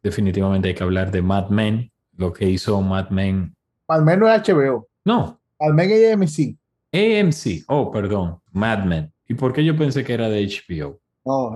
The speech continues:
Speaker 2: A M C. Acuérdate que hasta la veíamos a veces juntos con Breaking Bad. Acuérdate que veíamos Walking Dead, Mad Men y Breaking Bad.
Speaker 1: Sí, es cierto.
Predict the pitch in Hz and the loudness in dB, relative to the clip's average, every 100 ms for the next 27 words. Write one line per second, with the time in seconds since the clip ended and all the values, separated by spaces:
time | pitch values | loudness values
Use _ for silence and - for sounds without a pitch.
0 | 110 139 165 185 151 180 151 160 202 202 | -4 2 2 2 4 4 4 4 4 2
1 | 202 196 170 165 185 185 185 175 175 160 | 4 4 6 4 4 4 2 2 0 0
2 | 180 151 135 - _ _ - 127 143 160 | -2 -4 -6 -6 _ _ -8 0 2 4
3 | 156 156 160 147 175 214 202 190 185 202 | 4 6 6 4 4 4 6 6 6 6
4 | 156 135 139 147 - _ _ _ 190 196 | 4 2 -4 -6 -14 _ _ _ -4 0
5 | 208 190 220 202 190 _ 160 180 220 190 | 0 4 4 4 0 _ 0 2 2 2
6 | 156 151 151 - 139 139 135 120 156 156 | 2 0 -2 -8 -6 -4 -4 0 0 2
7 | 143 - - _ - 123 113 123 - 90 | 0 -2 -10 _ -4 -2 0 -2 -2 -2
8 | 82 | -4